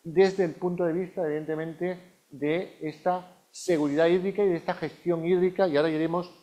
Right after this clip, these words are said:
viendo algunos ejemplos. En este sentido, también es muy importante remarcar que desde U I C N se ha trabajado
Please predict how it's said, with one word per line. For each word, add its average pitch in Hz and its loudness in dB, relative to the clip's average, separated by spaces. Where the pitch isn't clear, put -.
viendo 160 -2
algunos 139 -4
ejemplos. 107 -14
En 135 -8
este 151 -2
sentido, 202 2
también 175 -2
es 175 -8
muy 196 0
importante 190 0
remarcar 165 -4
que 165 -2
desde 139 0
U 165 0
I 196 0
C 180 0
N 214 -6
se 175 2
ha 185 4
trabajado 190 2